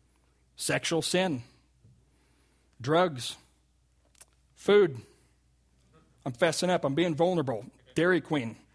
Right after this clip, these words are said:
Malice, anger, pride. That's another one of mine, and the list goes on and on.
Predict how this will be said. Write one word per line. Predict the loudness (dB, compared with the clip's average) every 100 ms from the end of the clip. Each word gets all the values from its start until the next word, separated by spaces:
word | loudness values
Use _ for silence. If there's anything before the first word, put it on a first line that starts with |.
| _ _ _ -20 -20 -20 -20 -20 -20 -20 -20 -20 -20 -20 -20 -20 -16 0
Malice, | 4 6 4 2 -2 0
anger, | 2 2 2 0
pride. | -2 0 4 4 4 2
That's | -2 0
another | 0 2 2
one | 0
of | 0
mine, | 0 -2 -2
and | -2
the |
list | 0 0 0
goes | -2 0
on | 0 0
and | 0
on. | 0 -4